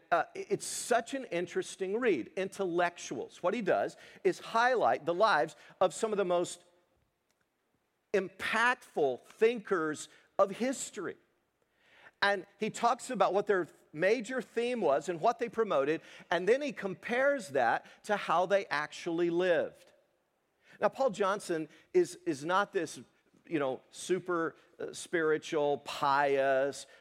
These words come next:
uh, self-righteous kind of dude who's trying to, you know, call everybody out. He's just doing a good historical expose here on the lives of people who've shaped our thinking and shaped our culture in huge ways,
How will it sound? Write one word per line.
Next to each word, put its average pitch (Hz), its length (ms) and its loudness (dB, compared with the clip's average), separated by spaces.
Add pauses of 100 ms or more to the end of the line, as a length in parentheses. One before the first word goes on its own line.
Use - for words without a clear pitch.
(140)
uh, 113 240 2 (200)
self-righteous 147 920 -2
kind 135 260 -6
of 107 160 -8
dude 127 500 0
who's 127 200 -8
trying 139 340 -2
to, 117 160 2 (220)
you 139 100 -6
know, 104 240 -2 (160)
call 139 300 2
everybody 120 560 0
out. 107 280 0 (500)
He's 233 220 -2
just 247 220 -4
doing 202 300 0
a 175 60 0
good 185 260 0
historical 170 960 -2 (680)
expose 185 680 0
here 170 720 2
on 180 180 0
the 180 80 0
lives 165 540 2
of 240 140 -12
people 143 420 -2 (160)
who've 190 200 -4
shaped - 600 -4
our 202 140 2
thinking 208 460 -4
and 165 100 -8
shaped 247 420 -2
our 185 140 2
culture 196 460 -2 (220)
in 180 120 0
huge 214 360 -6
ways, 151 460 0